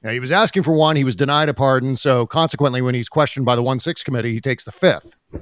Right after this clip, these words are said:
Every single que-, it was like a hundred times plus that he pled the fifth during his testimony. So that indicates to me that the, uh, Donald Trump h-, handed out more pardons than we're aware of.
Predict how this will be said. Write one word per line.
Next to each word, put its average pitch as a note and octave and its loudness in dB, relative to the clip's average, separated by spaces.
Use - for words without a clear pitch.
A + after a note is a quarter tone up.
Every E3+ 2
single D3 0
que-, F3+ 2
it C#3+ 2
was C#3+ -2
like D3 0
a C3 -2
hundred F#3 2
times E3+ 0
plus - -2
that C#3+ 0
he D3 0
pled D#3+ 2
the D3 0
fifth E3+ 0
during C3+ 2
his C#3+ 2
testimony. D#3 0
So D#3+ 2
that F3+ 4
indicates D#3+ 0
to D#3+ -4
me D#3+ 2
that A#2+ 0
the, C#3 -12
uh, A2+ -12
Donald D3 -2
Trump D#3 -2
h-, C3+ -8
handed D3+ -2
out C3+ 0
more C3+ 0
pardons B2+ -2
than G#2+ -8
we're A2 -6
aware G#2+ -4
of. D2 -14